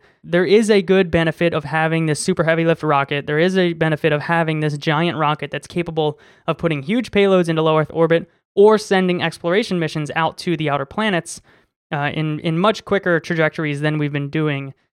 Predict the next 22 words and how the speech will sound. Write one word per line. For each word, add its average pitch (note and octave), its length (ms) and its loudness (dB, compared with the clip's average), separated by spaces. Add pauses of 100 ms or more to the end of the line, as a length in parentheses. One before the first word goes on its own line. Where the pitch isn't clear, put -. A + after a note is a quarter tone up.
(140)
up D3+ 160 -4
until F#3+ 320 -2
now D#3 240 2
with C#3+ 220 -4
the D3 120 -10
Atlas - 240 -14
five F3 380 0
and C#3+ 100 -6
Delta C#3 220 -8
four E3 300 -2
and C#3+ 120 -6
things C#3+ 160 -6
like C3 180 -10
that. C#3+ 280 -4 (440)
Uh, C3+ 140 -4
so F#3 160 -4
there F#3+ 140 2
is C4 280 2
a C4 60 4
benefit G3 520 0
in E3+ 120 -2
having F3 540 -2